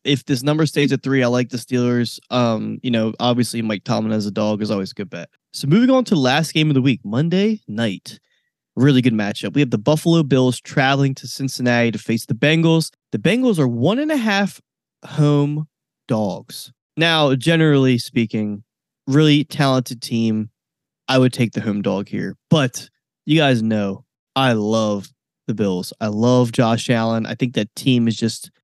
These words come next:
is on another level. Although Josh Allen has not been playing his best football, I think they're, like, top five in yards per carry for the running game. And that, and it's overshadowed because Josh Allen seems to be getting a lot of these, these carries and these design quarterback runs, but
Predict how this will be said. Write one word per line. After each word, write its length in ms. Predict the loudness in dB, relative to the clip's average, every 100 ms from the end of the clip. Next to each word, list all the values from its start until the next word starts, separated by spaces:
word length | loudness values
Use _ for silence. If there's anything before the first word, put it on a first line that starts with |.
| -4
is 180 | 0 2
on 120 | 2
another 340 | 2 0 0
level. 560 | 0 2 2 4 4 2 -6 -20 _
Although 540 | 0 2 2 2 4 2
Josh 400 | 0 0 0 -2
Allen 240 | -2 -2
has 160 | -4 -4
not 260 | -4 -2
been 140 | -4 -2
playing 280 | -2 -2
his 140 | -4 -6
best 300 | -6 -6 -2
football, 500 | -2 2 2 2 0 _ _ _ -6
I 40 |
think 180 | -2 -2
they're, 80 | 0
like, 220 | 0 -2
top 320 | -2 -2 -2
five 520 | -2 -4 0 0 0 -4
in 160 | -6 -2
yards 380 | 0 0 -2 -4
per 120 | -4
carry 420 | -2 -2 0 -2
for 220 | -6 -4
the 120 | -2
running 300 | 0 0 0
game. 200 | -4 -6 -4
And 120 | 0
that, 140 | 0 0
and 120 | 0
it's 140 | 0 0
overshadowed 720 | 0 2 2 2 0 2 0 -2
because 480 | 0 2 0 -2 -10 _ _ _
Josh 380 | -2 0 0 0
Allen 240 | 0 -2
seems 280 | -4 -6 -6
to 40 |
be 80 | -2
getting 220 | 0 0
a 40 | 0
lot 180 | 0 0
of 20 |
these, 180 | -2 -8 _ -8
these 160 | -8
carries 640 | -6 0 2 2 2 -2 -8 _ _ -6
and 120 | 0
these 160 | 2 0
design 440 | -2 0 2 2
quarterback 420 | 2 0 2 0
runs, 320 | 0 0 0 0
but 220 | -2